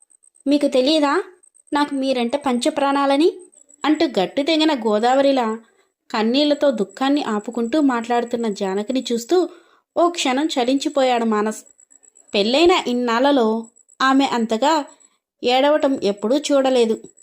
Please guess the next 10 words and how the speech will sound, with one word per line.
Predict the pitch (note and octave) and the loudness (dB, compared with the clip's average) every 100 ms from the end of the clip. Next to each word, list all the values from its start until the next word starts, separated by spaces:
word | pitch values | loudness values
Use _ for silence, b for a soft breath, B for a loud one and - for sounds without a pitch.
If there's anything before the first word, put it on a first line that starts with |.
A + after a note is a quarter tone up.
| _ _ _ | _ _ _
అంతలోనే | G#3 G3 B3+ D4+ E4 C#4 | -6 -2 0 2 2 2
గట్టిగా | A3+ C4+ C#4 | -2 0 2
అరుస్తున్న | B3 B3 B3 D#4+ D4+ C#4 B3 A3+ _ b b b _ - | 2 0 -2 0 2 0 -2 -6 _ b b b _ -16
స్మిత | - G#3+ G#3+ | -4 -4 0
గొంతుకు | D4+ D4+ C4+ C4 D4+ G4+ D#4 - _ _ _ - | 2 2 2 0 2 2 2 -4 _ _ _ -4
ఉలిక్కిపాటుగా | G#3+ C4 - E4+ D4 C#4 C4+ C4+ | -2 -2 -2 0 2 0 0 0
ఆమె | C4+ B3 A#3 | 0 -2 -4
వైపు | G#3+ G3 G3 | -2 -2 -2
చూశాడు | A#3 A#3+ A#3 A3+ | -4 -4 -4 -4
మానస్. | G#3+ G#3 G3+ G3+ | -2 -2 -4 -8